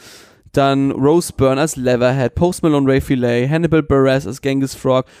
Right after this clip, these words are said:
Maya Rudolph als Cynthia, äh, Utrim und Giancarlo Esposito als Baxter Stockman. Also wirklich ein krasser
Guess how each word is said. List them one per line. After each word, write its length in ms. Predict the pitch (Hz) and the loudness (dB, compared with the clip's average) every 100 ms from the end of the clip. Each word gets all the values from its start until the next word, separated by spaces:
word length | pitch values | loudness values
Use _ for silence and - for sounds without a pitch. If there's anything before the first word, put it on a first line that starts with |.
| - | -10
Maya 260 | 139 151 175 | -2 2 2
Rudolph 360 | 170 147 147 143 | 2 2 2 0
als 200 | 127 - | -2 -2
Cynthia, 480 | 151 151 143 117 117 - | -6 -2 0 0 -2 -4
äh, 140 | 139 | -4
Utrim 400 | 139 - 151 160 - - - _ | -4 0 -2 -2 -8 -20 -20 _
und 340 | 143 175 - | 0 0 -4
Giancarlo 440 | 127 135 160 165 | -4 -2 0 0
Esposito 360 | 156 - 143 147 | 0 -2 -4 0
als 120 | 143 | 0
Baxter 340 | - 139 - 160 | 0 -4 -4 -4
Stockman. 460 | - 156 - 113 | -2 -2 -2 -2
Also 180 | - 131 | 0 0
wirklich 220 | 156 147 | -2 -2
ein 100 | 139 | -4
krasser 680 | - - - 208 - 160 | -4 -6 -4 -2 0 0